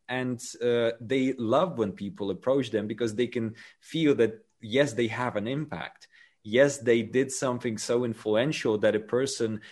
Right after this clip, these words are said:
reached out to them and said, "Hey, you influenced my life." And they, they value that kind of appreciation. And from time to time, we,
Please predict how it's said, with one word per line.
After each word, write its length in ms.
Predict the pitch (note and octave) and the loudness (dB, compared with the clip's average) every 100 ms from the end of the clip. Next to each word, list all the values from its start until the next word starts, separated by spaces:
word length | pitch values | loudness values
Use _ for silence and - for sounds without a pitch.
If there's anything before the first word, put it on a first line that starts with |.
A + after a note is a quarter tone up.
| - - | -16 -6
reached 440 | A2 C3 C3 - - | 0 0 -2 -4 2
out 240 | C3 F3+ | 4 4
to 80 | C#3 | 2
them 220 | A#2+ G#2+ | 2 2
and 100 | G#2+ | -2
said, 300 | - C3+ A2 | 2 2 2
"Hey, 340 | B2+ B2+ G2+ - | 2 2 0 -4
you 180 | A#2+ G#2+ | -6 -4
influenced 560 | C3+ - A#2+ A2 - | -4 -4 -4 -2 -4
my 160 | G#2+ G#2 | -4 -2
life." 500 | G#2+ D#3+ A2+ F#2 - _ - - | 0 0 0 -2 -8 _ -16 -6
And 440 | A2+ A#2 F#2 G#2+ | -4 -4 -6 0
they, 160 | A#2+ B2 | 0 0
they 760 | A#2+ A2+ A2+ A2+ A2+ A2 A2+ | -2 0 0 0 -2 -2 -2
value 500 | G#2+ A2 C3+ D#3 A2+ | 0 4 6 6 4
that 260 | G#2 G#2+ - | 2 0 0
kind 240 | A2 A2 | -6 -6
of 100 | G2+ | -6
appreciation. 1000 | A2 - A2 - G#2 B2+ D3 - G#2 G#2 G2+ | -10 -8 -8 -4 -2 -2 -2 -4 -4 -4 -6
And 300 | G#2+ G#2 G#2 | -6 -6 -4
from 180 | A#2 | -6
time 300 | G#2+ B2 B2+ | -4 -4 -4
to 100 | A#2 | -6
time, 320 | A2 E3+ D#3 | -4 0 0
we, 140 | B2+ | -2